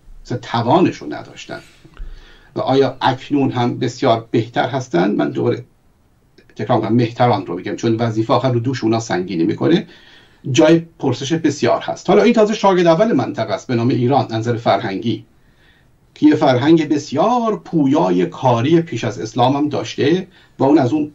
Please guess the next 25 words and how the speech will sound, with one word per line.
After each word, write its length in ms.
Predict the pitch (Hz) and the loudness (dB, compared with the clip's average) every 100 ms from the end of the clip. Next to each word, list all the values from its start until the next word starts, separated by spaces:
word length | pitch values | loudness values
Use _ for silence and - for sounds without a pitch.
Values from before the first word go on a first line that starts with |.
| _ | _
پایین 360 | - 131 139 156 | -4 0 2 0
قلقل 440 | - 123 120 151 | 0 -2 0 0
می‌کنه 260 | 160 160 143 | 0 0 0
و 60 | 120 | 0
هی 140 | 143 | 2
می‌خواد 320 | 127 131 127 | 2 2 -2
بیاد 260 | - - - | 0 -2 0
بالا. 460 | 123 123 147 208 220 _ - - _ - | 0 2 0 0 -6 _ -20 -20 _ -4
حالا 220 | 123 104 | -4 -2
اون 160 | 117 139 | 2 4
یکی 240 | 135 127 | 4 2
ها 60 | 165 | -2
که 140 | 165 | 0
دیگه 200 | 135 139 | -2 0
اصلاً 520 | 143 - 131 127 127 127 - - - - | -2 -2 -2 0 -2 -4 -10 -20 -20 -2
از 200 | 131 120 | 0 2
اول 420 | 120 - 127 135 | 0 0 2 2
در 160 | 113 110 | 0 -4
حقیقت 460 | 98 87 104 - - _ _ _ - _ - | -4 -4 -4 -6 -20 _ _ _ -20 _ -2
ناامیدی 720 | 110 120 120 123 120 117 170 | 2 2 2 4 2 4 0
فقط 300 | 123 92 - | 0 -2 -2
در 180 | 98 | -2
موردشون 420 | 107 110 101 87 110 | -2 -4 -4 -2 0
می‌شه 240 | 113 110 | 2 0
داشت، 520 | 101 117 180 190 - | 0 2 4 2 -4